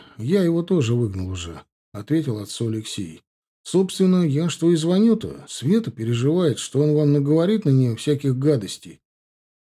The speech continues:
«Кто? Этот Куркуль? Да я его чуть с лестницы не спустил, когда он начал мне тут про зазнавшихся москвичей рассказывать.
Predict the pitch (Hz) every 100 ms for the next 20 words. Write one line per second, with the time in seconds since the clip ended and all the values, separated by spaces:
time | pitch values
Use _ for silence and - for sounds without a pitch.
0 | _ _ _ 123 165 185 185 135 - _
1 | _ 107 127 147 151 170 160 220 214 120
2 | - _ - 147 185 180 147 180 - 190
3 | 196 135 117 127 135 123 143 135 - 127
4 | 98 123 139 156 165 165 143 156 160 143
5 | 151 143 151 147 151 151 156 123 135 131
6 | 143 143 147 170 175 156 117 123 - 117
7 | 85 - -